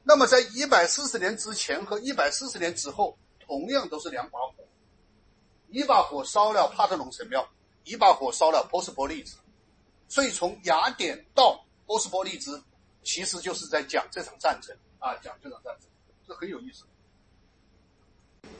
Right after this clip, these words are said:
这个，我跟你说啊，是特别漂亮。这个波斯的男人也长得特别的帅。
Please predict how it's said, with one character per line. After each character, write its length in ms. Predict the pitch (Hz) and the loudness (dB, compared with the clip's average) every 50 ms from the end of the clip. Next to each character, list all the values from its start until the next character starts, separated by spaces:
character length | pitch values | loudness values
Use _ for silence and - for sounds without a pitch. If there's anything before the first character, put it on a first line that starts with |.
| - - - - - - - - - - _ - _ _ _ _ _ - - 466 508 _ _ _ _ _ _ _ _ _ _ _ _ _ _ _ _ _ _ _ _ _ _ _ _ _ _ _ - | -20 -20 -20 -20 -20 -20 -20 -20 -20 -20 _ -20 _ _ _ _ _ -18 -18 -18 -18 _ _ _ _ _ _ _ _ _ _ _ _ _ _ _ _ _ _ _ _ _ _ _ _ _ _ _ -12
这 140 | - 220 | -10 -10
个， 480 | 214 208 214 180 160 156 139 127 120 - - - - - 208 - _ _ _ _ _ _ _ _ _ _ | -8 -4 -2 -2 -2 0 -2 -4 -6 -8 -16 -20 -20 -20 -20 -20 _ _ _ _ _ _ _ _ _ _
我 100 | - 494 - | -20 -20 -18
跟 100 | - - - | -16 -16 -16
你 40 | |
说 120 | - - 523 - - 622 | -16 -18 -20 -20 -20 -20
啊， 80 | - _ _ _ _ _ _ _ _ _ - | -20 _ _ _ _ _ _ _ _ _ -16
是 80 | - - | -14 -14
特 400 | - - - 285 269 220 160 139 | -14 -12 -8 -4 -2 -2 -2 -4
别 160 | - - 113 | -6 -8 -10
漂 340 | - - - 175 143 123 113 | -8 -2 0 2 2 2 0
亮。 120 | 101 101 - - - - - - - - _ _ _ _ _ _ _ _ _ _ _ _ _ _ - | -2 -8 -14 -16 -20 -20 -20 -20 -20 -20 _ _ _ _ _ _ _ _ _ _ _ _ _ _ -8
这 100 | 240 240 | -4 4
个 120 | 240 233 | 4 4
波 240 | 226 - 202 226 233 | 4 4 6 6 6
斯 120 | 226 - 220 | 4 4 -4
的 120 | 190 170 | -6 -4
男 200 | 151 127 120 - | -2 -2 -2 -2
人 120 | 208 214 175 | -2 -2 -2
也 120 | 156 - | -2 -2
长 180 | - 143 127 - | -2 -4 -8 -8
得 80 | 135 | -8
特 320 | 135 - - - 240 - - | -12 -12 -10 -8 -6 -6 -6
别 140 | 127 113 120 | -6 -8 -10
的 80 | 120 | -10
帅。 200 | - - - - | -8 -8 -8 -8